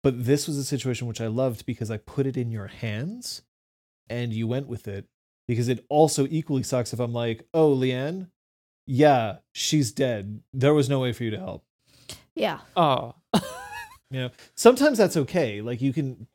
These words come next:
Speaker 1: people
Speaker 2: Yeah.
Speaker 1: can die off camera occasionally, but it's m-, it's often more interesting if players felt like they ha-, at least had some power in it.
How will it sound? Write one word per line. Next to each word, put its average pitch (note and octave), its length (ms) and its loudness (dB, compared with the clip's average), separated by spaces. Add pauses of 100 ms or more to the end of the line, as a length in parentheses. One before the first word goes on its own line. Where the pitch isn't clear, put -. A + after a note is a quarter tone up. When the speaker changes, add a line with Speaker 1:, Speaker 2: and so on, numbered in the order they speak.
Speaker 1:
people G3+ 180 -2
Speaker 2:
Yeah. - 80 -10
Speaker 1:
can D3 180 0
die B2+ 180 2
off A#2 120 -4
camera A2+ 300 -6
occasionally, G#2+ 680 -8 (580)
but B2+ 320 2 (360)
it's C#3 240 0
m-, C3+ 300 0 (380)
it's C3 100 -6
often C#3 260 -4
more C#3+ 140 -4
interesting B2+ 400 -8
if A#2 140 -8
players A#2 240 -4 (140)
felt A2 180 -4
like A#2+ 140 -6
they A#2 120 -6
ha-, G#2 80 -8
at E2+ 180 -10
least A2+ 260 -10
had G#2+ 360 -8
some B2 300 -10
power E3 340 -6
in F#3 100 -8
it. G#3 180 -10